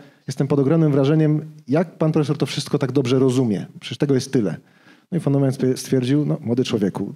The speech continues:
tu nie ma nic do rozumienia. Do tego trzeba się po prostu przyzwyczaić”. Więc to troszeczkę może, y, na bakier z tym, co przed chwilą powiedziałem. Pewnie prawda tutaj leży gdzieś po środku. Rzeczywiście, gdy człowiek się do tego przyzwyczai, to zaczyna widzieć więcej i rzeczy, których,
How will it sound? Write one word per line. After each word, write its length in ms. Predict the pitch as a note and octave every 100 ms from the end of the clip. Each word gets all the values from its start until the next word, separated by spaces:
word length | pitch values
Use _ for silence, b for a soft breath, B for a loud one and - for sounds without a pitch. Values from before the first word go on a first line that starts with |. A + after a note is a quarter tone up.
| _
tu 100 | D4+
nie 160 | D#4 C#4+
ma 100 | C4
nic 100 | G#3
do 100 | A3+
rozumienia. 520 | G#3 G#3+ C#3+ G2 E2 A#2
Do 80 | F3
tego 220 | A3 F#3+
trzeba 140 | E3+ D#3
się 100 | D3
po 80 | C3
prostu 280 | C3+ -
przyzwyczaić”. 840 | - B2 A2 B2 G2 F2 - - - _ b b b
Więc 100 | C3
to 60 | C#3+
troszeczkę 360 | D#3 D#3 E3
może, 340 | D#3 C#3+ C#3+ C3+ B B B B B -
y, 500 | B2+ B2 B2 A#2+ A#2+ D3+ C#3+
na 180 | C#3+
bakier 280 | C#3+ F3+ D3+
z 60 | A#2+
tym, 100 | D#3
co 100 | D3
przed 180 | - -
chwilą 200 | D3+ C3+
powiedziałem. 600 | C3 D3 B3 D#3 E3+ G#3+
Pewnie 540 | - E3 D#3+ E3+ E3+ E3+ E3 D#3+
prawda 240 | F#3 F3 E3
tutaj 240 | F3 D#3+
leży 200 | D#3+ D3+
gdzieś 180 | D3+ -
po 120 | E3
środku. 460 | - D#3 - A2+ A2+
Rzeczywiście, 580 | C3+ E3 F3 - D3+ C3+ B B B B
gdy 100 | D3
człowiek 200 | E3+ E3+
się 100 | F3
do 40 |
tego 220 | D#3+ D#3+
przyzwyczai, 580 | D#3+ D3+ D#3 D#3+ F3+ F3
to 120 | E3+
zaczyna 340 | E3 D#3+ D#3+ D#3
widzieć 280 | D3+ B2+ B2
więcej 440 | A#2 A2+ B2+ D#3+ D#3+ B B B B B
i 80 | B2+
rzeczy, 260 | C3+ C3+ C3+
których, 680 | - B2+ B2 - - -